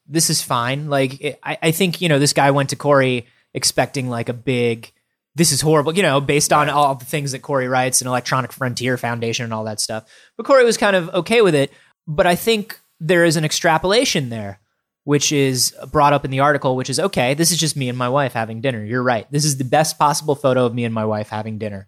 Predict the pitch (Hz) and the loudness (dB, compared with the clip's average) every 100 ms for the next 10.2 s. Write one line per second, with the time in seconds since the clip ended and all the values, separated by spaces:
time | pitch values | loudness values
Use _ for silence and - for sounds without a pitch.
0 | _ 101 92 147 131 120 131 131 131 143 | _ -6 -2 0 0 0 2 2 0 -4
1 | 139 143 127 - 123 113 110 98 - 117 | -4 -4 -4 -8 -8 -6 -8 -8 -10 -10
2 | 98 87 _ _ _ 143 190 - - 170 | -14 -16 _ _ _ 2 2 2 2 4
3 | 165 156 160 147 135 139 156 151 135 139 | 4 2 4 2 2 2 4 2 0 -2
4 | 143 123 101 _ _ _ 98 90 85 - | -4 -4 -18 _ _ _ -12 -6 -2 2
5 | 143 143 139 120 107 95 - - _ _ | 2 0 -2 -2 -2 0 0 -2 _ _
6 | 98 98 101 92 101 90 85 78 69 _ | -6 -6 -6 -8 -8 -12 -14 -16 -16 _
7 | _ _ 170 170 208 127 - _ 180 185 | _ _ -8 0 0 0 -4 _ -4 -2
8 | 170 190 185 - 180 165 156 156 151 143 | 0 -2 0 -2 2 4 4 4 4 2
9 | - - - - - 170 185 190 185 185 | -2 -18 -20 -16 -6 -2 0 0 0 -2
10 | 185 | -4